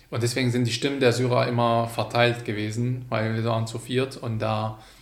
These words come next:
Aber ich habe trotzdem sehr viele Stimmen auch von iranischen zum Beispiel bekommen. Also iranische Community, weil ich kenn die durch meinen Kollege,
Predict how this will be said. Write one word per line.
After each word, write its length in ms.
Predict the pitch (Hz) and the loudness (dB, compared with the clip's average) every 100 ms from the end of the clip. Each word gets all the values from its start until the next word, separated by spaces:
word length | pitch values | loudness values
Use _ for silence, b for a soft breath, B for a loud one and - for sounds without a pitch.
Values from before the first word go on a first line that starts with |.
| B | B
Aber 440 | - 123 131 127 117 | -2 2 2 2 -2
ich 100 | 143 | -4
habe 140 | 131 | -2
trotzdem 460 | - 147 - 143 131 | -2 -4 -2 -2 2
sehr 120 | 131 | 0
viele 340 | 131 143 131 123 | 0 0 0 0
Stimmen 240 | - 135 | -4 -4
auch 160 | 127 120 | -6 -4
von 140 | 127 | -6
iranischen 520 | 131 120 127 127 123 110 | -2 0 0 -2 -4 -4
zum 200 | 117 107 | -4 -4
Beispiel 400 | 107 107 113 101 | -4 -6 -10 -10
bekommen. 380 | 117 - 101 104 - - | -10 -10 -12 -14 -20 -14
Also 320 | 127 113 113 | -10 -6 -6
iranische 560 | 123 113 113 117 113 110 | -6 -4 -4 -4 -6 -6
Community, 480 | 117 110 117 120 113 | -4 -2 -2 -2 -4
weil 160 | 120 | -4
ich 160 | 120 - | -6 -4
kenn 180 | 120 123 | -4 -2
die 260 | 123 123 B B B B | -4 -6 B B B B
durch 220 | - 117 120 | -6 -6 -2
meinen 220 | 117 113 | -4 -4
Kollege, 560 | 113 113 123 147 175 | -6 -4 -4 -6 -10